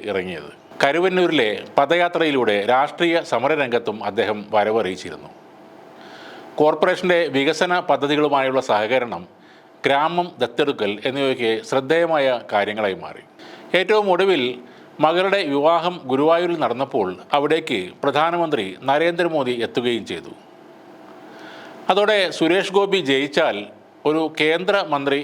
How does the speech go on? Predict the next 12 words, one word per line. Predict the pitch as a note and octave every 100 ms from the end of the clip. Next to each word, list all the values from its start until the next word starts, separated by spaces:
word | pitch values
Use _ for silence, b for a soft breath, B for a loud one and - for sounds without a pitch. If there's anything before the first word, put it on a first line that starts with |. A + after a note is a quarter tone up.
| B2+
എന്ന | B2 B2 A#2+
പ്രചാരണം | B2 A#2 C3 C#3 A2+ E2+ - - - B2
വ്യാപകമായി | B2+ C#3+ D3 C#3 A#2+ G#2+
മാറുകയും | F#2+ F2 E2+ -
ചെയ്തു. | E2+ - - - - - - - - - - - - - - - - - - - - - - - B B B F3+
എന്നാൽ | G#3+ A3 E3 D#3
തൃശ്ശൂർ | D#3+ - A3+ G#3+
മണ്ഡലത്തിൽ | G3 F3+ F3 A2+ G#2 -
സുരേഷ് | D#3 E3 F3 G3
ഗോപിയുടെ | F3 F3 E3+ B2+
ജയം | C3 D3 B2+
എളുപ്പമല്ലെന്ന് | C3 C#3+ - F3 C3+ C3 B2+